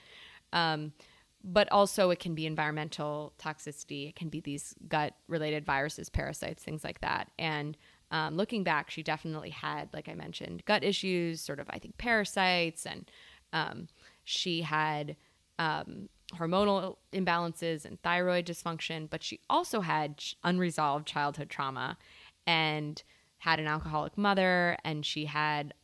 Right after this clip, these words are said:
a lot of emotional baggage from her childhood, and she really never dealt with it. And she was one of those people who would, you know, do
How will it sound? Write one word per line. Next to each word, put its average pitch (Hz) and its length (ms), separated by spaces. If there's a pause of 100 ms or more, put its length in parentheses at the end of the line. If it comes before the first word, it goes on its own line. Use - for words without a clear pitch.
(140)
a 160 60
lot 185 760
of 160 100
emotional 151 540
baggage 156 600
from 147 500
her 170 100
childhood, 139 640 (500)
and 156 300
she - 260 (120)
really 185 280
never 147 280
dealt 127 240
with - 200
it. 85 240
And 165 140
she - 160
was 190 140
one 226 120
of 240 60
those 220 180
people 160 520 (260)
who 170 160
would, 151 180 (220)
you 156 100
know, 135 220 (680)
do 180 140